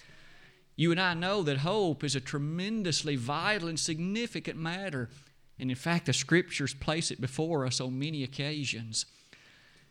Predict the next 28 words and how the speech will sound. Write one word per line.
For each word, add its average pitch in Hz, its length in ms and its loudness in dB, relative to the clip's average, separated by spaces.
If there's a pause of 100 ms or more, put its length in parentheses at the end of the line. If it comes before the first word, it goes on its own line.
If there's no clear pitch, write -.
(120)
Romans 160 360 4
eight 165 160 4
twenty-eight 170 500 2
says, 151 600 0 (120)
"We 165 280 2
know 180 340 4
that 143 140 6
all 165 260 8
things 175 340 2
work 180 260 -2
together 180 340 0
for 196 160 -4
good 233 340 -2
to 156 120 0
them 165 200 0
that 143 160 -4
love 147 220 0
God, 127 500 -4 (360)
to 175 140 10
them 208 300 6
that 208 120 4
are 214 120 6
the 196 80 0
called 220 420 2
according 214 380 6
to 208 140 6
His 254 200 2
purpose." 135 720 0